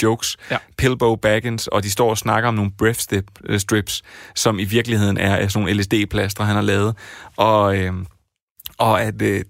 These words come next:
Speaker 1: det, de begynder at snakke om, han er også en slags doktor, så siger han, øh, "Ikke engang den medicinske, eller ikke den medicinske slags." Og så siger han, "Ikke rigtig nogen slags."
Speaker 2: <laughs>
Speaker 1: Øhm,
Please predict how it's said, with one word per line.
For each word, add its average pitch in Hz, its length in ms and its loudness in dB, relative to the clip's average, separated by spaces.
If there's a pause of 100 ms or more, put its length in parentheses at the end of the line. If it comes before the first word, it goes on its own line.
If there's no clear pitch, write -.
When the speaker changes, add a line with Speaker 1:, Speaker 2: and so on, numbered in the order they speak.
(100)
Speaker 1:
det, 113 100 2
de 104 40 -6
begynder 110 260 0
at 113 60 -2
snakke 113 240 0
om, 104 80 -2
han 113 140 2
er 104 40 4
også 113 240 2
en 101 140 -2
slags - 280 -2
doktor, 110 340 0 (580)
så - 180 -4
siger 107 240 0
han, 104 300 -2
øh, 87 100 -2 (140)
"Ikke 151 200 0
engang 127 240 0
den 131 100 -2
medicinske, 127 600 0
eller 101 300 0
ikke 98 180 2
den 165 80 0
medicinske 131 480 0
slags." 113 400 -4
Og - 80 -14
så 135 120 -10
siger 139 120 -8
han, - 60 -12 (140)
"Ikke - 220 -4
rigtig 170 160 -2
nogen 165 240 0
slags." - 420 -4 (180)
Speaker 2:
<laughs> - 280 0
Speaker 1:
Øhm, 107 680 4